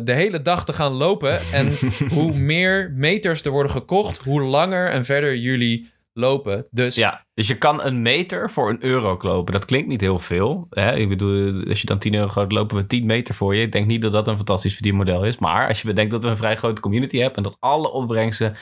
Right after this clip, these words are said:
Speaker 2: direct, honderd procent van de opbrengsten, wil ik er zelfs bij zeggen, direct naar die, eh, vluchtelingenorganisatie gaan. Ja, eh, stel je voor, jullie doneren ineens <laughs> een heleboel geld.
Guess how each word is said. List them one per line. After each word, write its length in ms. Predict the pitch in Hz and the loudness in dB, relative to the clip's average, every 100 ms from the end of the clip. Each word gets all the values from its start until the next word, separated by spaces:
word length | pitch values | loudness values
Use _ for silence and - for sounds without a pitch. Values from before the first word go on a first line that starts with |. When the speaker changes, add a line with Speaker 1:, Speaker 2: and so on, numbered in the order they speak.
| - - | -10 -2
Speaker 2:
direct, 800 | 90 90 165 170 147 - - - | -2 0 0 2 0 -2 -12 -20
honderd 300 | - 160 196 | -4 0 0
procent 320 | 196 147 123 123 | -2 0 0 0
van 80 | |
de 60 | 110 | 0
opbrengsten, 440 | 117 113 113 - | 0 0 0 -2
wil 80 | 110 | 0
ik 100 | 110 | 0
er 60 | 110 | 0
zelfs 220 | 107 104 | 0 0
bij 140 | 104 | 0
zeggen, 300 | 101 101 101 - - - _ | 2 0 -2 -4 -14 -20 _
direct 400 | 95 117 117 110 | -2 0 2 0
naar 200 | 104 101 | 0 0
die, 200 | 101 98 | 2 2
eh, 80 | 95 | 2
vluchtelingenorganisatie 920 | - 104 101 98 92 98 95 92 101 | 0 0 0 2 2 2 2 2 0
gaan. 260 | 107 92 113 - - - - | 0 0 0 -4 -10 -8 -6
Ja, 300 | - 120 76 - | 0 0 0 -6
eh, 680 | 127 131 135 135 135 135 135 | -2 2 4 4 2 0 0
stel 180 | 147 | 0
je 100 | 151 | 0
voor, 200 | 147 147 | 0 0
jullie 160 | 147 143 | 0 0
doneren 380 | 139 147 165 147 | 0 2 2 2
ineens 240 | 139 139 | 2 0
<laughs> 40 | 113 | 0
een 20 | - 190 | 0 2
heleboel 260 | 160 127 131 | 2 0 -4
geld. 420 | - 143 135 - | -2 -2 -2 -6